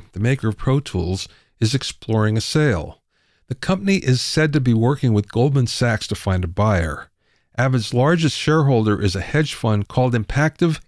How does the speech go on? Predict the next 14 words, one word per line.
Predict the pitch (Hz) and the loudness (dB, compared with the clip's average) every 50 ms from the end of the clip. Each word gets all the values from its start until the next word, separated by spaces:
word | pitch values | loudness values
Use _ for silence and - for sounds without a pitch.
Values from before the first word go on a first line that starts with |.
| _ | _
Capital | _ - 123 117 113 - 131 127 120 - | _ -4 -2 -2 -2 0 0 0 0 -2
L | - 104 107 107 104 | 0 0 0 0 2
P, | - - - 131 120 101 85 85 - - - - _ _ - | 4 4 4 4 4 2 0 -2 -8 -14 -20 -20 _ _ -6
and | 107 117 | -2 0
Avid | 127 143 156 160 165 | 2 2 2 2 2
is | 139 120 117 | 0 0 2
the | 120 123 - - | 0 0 2 2
only | 127 147 190 190 175 147 | 2 2 2 2 2 2
entertainment | 147 143 135 117 - 131 135 135 131 110 | 2 2 2 0 2 2 2 4 2 2
media | 80 120 131 143 131 113 | 2 2 4 4 4 2
company | - - 113 98 87 98 90 90 | 2 0 -2 -2 0 -2 0 0
in | 90 92 | 0 -2
its | 90 - | -4 -6
portfolio. | - - 92 87 - - - 120 120 117 113 107 87 78 73 69 - | -8 -6 -6 -6 -8 -4 -2 0 2 2 2 0 0 -2 -6 -8 -12